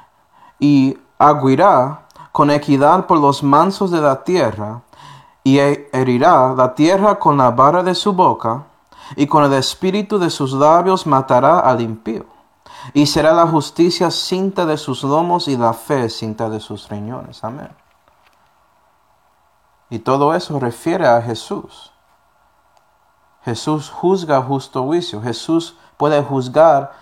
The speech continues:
el corazón de alguien porque Él es Dios, ¿sí ve? Y Él sabe realmente lo que está pasando y por eso no juzga por el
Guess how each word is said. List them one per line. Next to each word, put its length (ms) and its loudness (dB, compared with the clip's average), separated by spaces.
el 180 -6
corazón 500 -2
de 160 -2
alguien 300 0
porque 340 -8
Él 120 -6
es 240 -8
Dios, 520 -10
¿sí 120 -14
ve? 180 -16
Y 100 -6
Él 120 -2
sabe 340 2
realmente 460 -2
lo 120 -6
que 80 -10
está 240 -4
pasando 460 -6
y 20 -8
por 220 -6
eso 200 -8
no 200 -6
juzga 500 -8
por 160 -6
el 120 -8